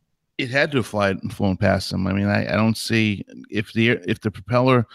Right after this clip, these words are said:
and the shaft came out all as one, then, uh, there's some type of mechanism, I think, in,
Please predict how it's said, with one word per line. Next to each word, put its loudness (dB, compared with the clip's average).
and 2
the 0
shaft -2
came 0
out 0
all 2
as -4
one, 0
then, 2
uh, -6
there's -4
some 2
type 0
of -2
mechanism, 2
I 0
think, -2
in, -6